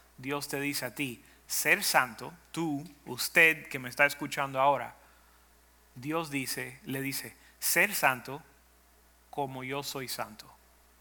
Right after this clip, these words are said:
Es el llamado de Dios para tu vida. Tal vez no lo entiendes, pero Dios dice, "Ser santo como yo soy santo."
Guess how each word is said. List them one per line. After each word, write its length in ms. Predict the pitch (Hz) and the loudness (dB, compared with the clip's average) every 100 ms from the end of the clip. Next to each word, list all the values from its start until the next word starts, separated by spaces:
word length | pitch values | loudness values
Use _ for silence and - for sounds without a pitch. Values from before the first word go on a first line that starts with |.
| _ _ - | _ _ -4
Es 160 | 139 | 0
el 120 | 170 | 2
llamado 540 | 151 143 143 147 165 170 | 4 2 4 4 6 4
de 120 | 143 | -2
Dios 420 | 139 147 147 - - - _ _ _ | -2 -4 -6 -10 -14 -20 _ _ _
para 240 | 127 120 | -6 -4
tu 140 | 113 135 | -6 -8
vida. 320 | 127 113 110 _ _ _ _ _ - | -8 -10 -14 _ _ _ _ _ 0
Tal 160 | 127 | 2
vez 200 | 131 151 | 4 2
no 120 | 156 160 | 2 -2
lo 100 | 143 | -2
entiendes, 800 | 123 156 180 214 254 240 - - _ _ _ _ - - | -4 4 4 4 -2 -8 -12 -16 _ _ _ _ -20 -10
pero 220 | 156 139 | -6 -4
Dios 260 | 131 156 151 | -4 -4 -4
dice, 260 | 175 - 143 | -4 -2 -2
"Ser 260 | - 170 | 2 2
santo 500 | - 180 175 - 185 - _ _ _ | 4 4 4 -2 -12 -12 _ _ _
como 280 | - 135 131 | -12 -10 -8
yo 160 | 131 139 | -8 -6
soy 220 | - 135 | -6 -6
santo." 400 | - 123 113 - | -6 -10 -12 -18